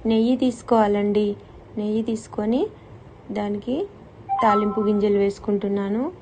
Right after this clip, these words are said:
కొంచెం శనగపప్పు, మినప్పప్పు, ఆవాలు, జీలకర్ర. దీనికి స్పెషల్ మిరియాలండి,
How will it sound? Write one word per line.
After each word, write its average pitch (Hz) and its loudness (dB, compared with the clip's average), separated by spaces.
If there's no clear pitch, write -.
కొంచెం 202 -4
శనగపప్పు, 202 -4
మినప్పప్పు, 196 -4
ఆవాలు, 196 2
జీలకర్ర. 202 0
దీనికి 214 0
స్పెషల్ 254 4
మిరియాలండి, 226 6